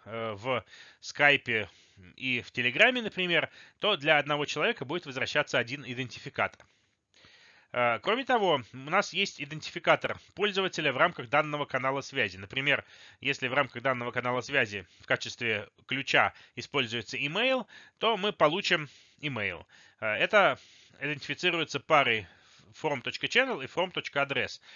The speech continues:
На самом деле from — это поле объекта message, поэтому как только мы получили message в запросе, мы можем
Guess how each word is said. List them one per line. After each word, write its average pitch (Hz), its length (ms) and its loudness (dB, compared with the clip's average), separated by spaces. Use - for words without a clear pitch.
На 107 60 -14
самом 180 160 2
деле 151 160 0
from — 208 380 -2
это 147 180 -2
поле 123 440 0
объекта 123 400 -2
message, 107 440 -8
поэтому 139 400 0
как - 160 -8
только 127 220 -4
мы 127 80 -6
получили 135 420 0
message 123 340 -4
в 110 40 -8
запросе, 190 420 -4
мы 202 180 -6
можем 165 380 -4